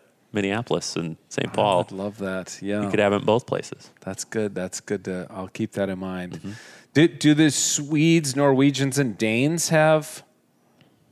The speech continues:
Speaker 2: have sauna, uh,
Speaker 1: Culture?
Speaker 2: culture, or
Speaker 1: Mm-hmm.
Speaker 2: is it mainly Finnish?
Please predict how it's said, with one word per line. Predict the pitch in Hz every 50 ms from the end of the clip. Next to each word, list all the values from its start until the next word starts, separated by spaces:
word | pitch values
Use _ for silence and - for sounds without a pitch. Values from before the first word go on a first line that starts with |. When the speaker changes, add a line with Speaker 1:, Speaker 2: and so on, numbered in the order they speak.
| - -
Speaker 2:
have | 127 139 143 147 143 120 - - - _ _ _ _ _ _ _ - -
sauna, | - - - - 131 123 135 139 139 143 143 143 139 143 - - - _ _ _ _ _ _ _ _ _ _ _ _ _ _ _ _ _ _ -
uh, | - 113
Speaker 1:
Culture? | 120 117 110 101 - 120 135 -
Speaker 2:
culture, | - - 131 135 135 135 - - 151 143 143 147 147
or | -
Speaker 1:
Mm-hmm. | - 113 117
Speaker 2:
is | 113 107 117
it | 110 104
mainly | 110 113 113 113 110 110 107
Finnish? | - - - 104 95 90 85 85 - - -